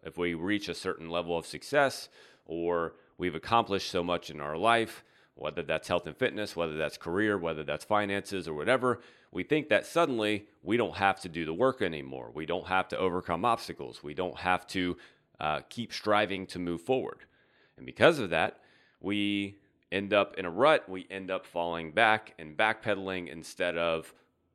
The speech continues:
moving and progressing ourselves toward the vision, again, that we have for ourselves. So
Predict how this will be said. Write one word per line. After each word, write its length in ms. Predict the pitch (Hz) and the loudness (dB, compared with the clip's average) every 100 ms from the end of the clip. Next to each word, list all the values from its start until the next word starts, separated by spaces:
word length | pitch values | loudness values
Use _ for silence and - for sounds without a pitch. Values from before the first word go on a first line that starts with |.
| _ _ _ _ _ - | _ _ _ _ _ -12
moving 640 | 85 98 123 95 92 87 | -6 0 0 0 -2 -2
and 140 | 80 | -8
progressing 600 | - 87 85 92 92 85 | -8 -6 0 0 0 -6
ourselves 600 | 76 73 - 73 71 71 | -6 -6 -4 -4 -4 -6
toward 400 | - 87 80 78 - _ _ _ _ _ _ _ | -8 -2 -2 -2 -10 _ _ _ _ _ _ _
the 100 | 78 | -10
vision, 540 | 76 80 110 92 85 80 | -6 0 2 2 -2 -4
again, 340 | 78 80 78 | -2 -2 -2
that 140 | 78 | -6
we 100 | 71 | -6
have 300 | 76 82 76 | -4 -2 -2
for 180 | - 52 | -4 -12
ourselves. 540 | - - - - - - _ _ - _ _ _ _ _ | -12 -14 -16 -16 -18 -20 _ _ -20 _ _ _ _ _
So 480 | - - 127 123 120 | -2 6 8 8 4